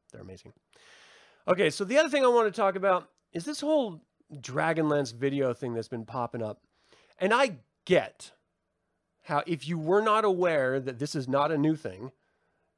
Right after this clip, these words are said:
when Joe Manganiello says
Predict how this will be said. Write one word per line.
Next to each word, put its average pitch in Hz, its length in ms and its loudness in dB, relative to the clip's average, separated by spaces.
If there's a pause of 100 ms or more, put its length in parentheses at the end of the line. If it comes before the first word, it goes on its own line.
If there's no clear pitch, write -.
(260)
when 139 280 -2
Joe 147 240 2
Manganiello 143 720 2
says 117 640 -4